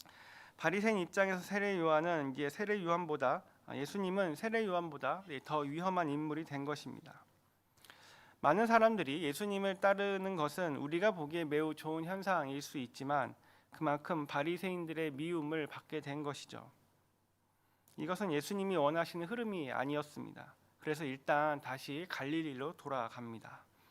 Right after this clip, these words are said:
어떻게 보면 우리 보통의 겉으로 보면 이것은 뒤로 물러나는 것 같습니다.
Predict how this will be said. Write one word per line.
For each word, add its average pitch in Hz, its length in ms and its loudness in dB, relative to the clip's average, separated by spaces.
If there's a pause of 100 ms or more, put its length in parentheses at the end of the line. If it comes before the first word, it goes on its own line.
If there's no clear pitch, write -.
(600)
어떻게 - 380 0
보면 185 680 4
우리 160 360 -4 (100)
보통의 185 640 -4
겉으로 190 400 -2
보면 151 300 -2
이것은 147 600 -2
뒤로 165 300 2
물러나는 151 640 4
것 180 80 2
같습니다. 127 600 -4